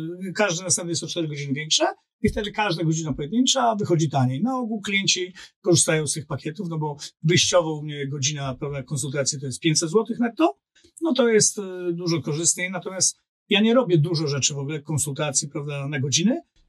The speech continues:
To są najczęściej te rzeczy związane z LinkedInem lub jakieś pojedyncze. Bardzo często to są rzeczy firmy, że na przykład ktoś taki jak ty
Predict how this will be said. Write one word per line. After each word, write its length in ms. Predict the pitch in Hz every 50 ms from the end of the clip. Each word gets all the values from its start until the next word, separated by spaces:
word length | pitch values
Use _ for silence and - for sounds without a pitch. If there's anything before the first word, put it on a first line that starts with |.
| _
To 120 | _ 285 247
są 160 | - 220 208
najczęściej 420 | 202 196 - - 190 170 - 180
te 60 | 175 165
rzeczy 220 | 160 156 139 165
związane 360 | 151 156 156 147 151 143 139 131
z 40 |
LinkedInem 420 | 131 147 135 - 208 226 247 233 208
lub 200 | 196 175 160 - - - - - _ _
jakieś 260 | - - - - -
pojedyncze. 720 | - 185 185 170 160 151 160 151 131 - 208 - 320 320 - - - - _ _ _ _ _ _
Bardzo 320 | 202 214 247 226 202 214 208
często 380 | - 208 202 196 - - 175
to 100 | 170 180
są 380 | 170 - - 180 175 170 165 160
rzeczy 480 | 151 160 170 170 160 - - - 165 151
firmy, 560 | - - 180 180 165 165 165 165 160 160 160
że 120 | - 180 175
na 60 | 160
przykład 220 | 135 - 156 139
ktoś 180 | - 170 151 -
taki 180 | 151 131 -
jak 160 | 143 135 123 -
ty 300 | - 214 233 254 269